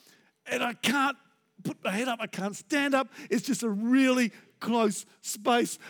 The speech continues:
and I'm freaking! And then Kim comes up behind me.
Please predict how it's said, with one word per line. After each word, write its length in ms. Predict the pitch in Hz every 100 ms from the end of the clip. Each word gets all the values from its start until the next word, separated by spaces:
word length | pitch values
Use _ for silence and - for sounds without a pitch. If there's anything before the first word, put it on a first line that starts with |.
| -
and 140 | 254
I'm 260 | 254 277 233
freaking! 840 | - - - 381 - 349 311 190 127 _ _ _ _ _ _ _ _ _ - _ _ - _ _
And 280 | 175 208 214
then 220 | 320 302
Kim 500 | - - 254 131 92 _ _ _ _ _ -
comes 260 | 196 180
up 220 | 180 151
behind 420 | 165 123 156 160 131
me. 200 | 90